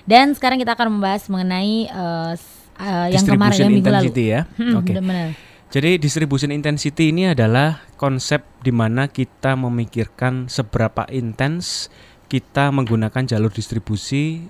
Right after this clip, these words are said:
Speaker 2: yang ada. Ya. Ada tiga level.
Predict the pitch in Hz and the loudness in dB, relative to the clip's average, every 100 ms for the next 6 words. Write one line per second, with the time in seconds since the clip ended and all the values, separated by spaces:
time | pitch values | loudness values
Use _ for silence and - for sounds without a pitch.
0 | - - 117 101 104 95 85 - - - | -14 -6 -6 -6 -8 -10 -10 -18 -20 -20
1 | - _ - 95 - - - - 135 135 | -20 _ -14 -12 -12 -16 -20 -6 0 0
2 | 147 - 123 120 120 127 104 | 0 2 2 2 0 -2 -2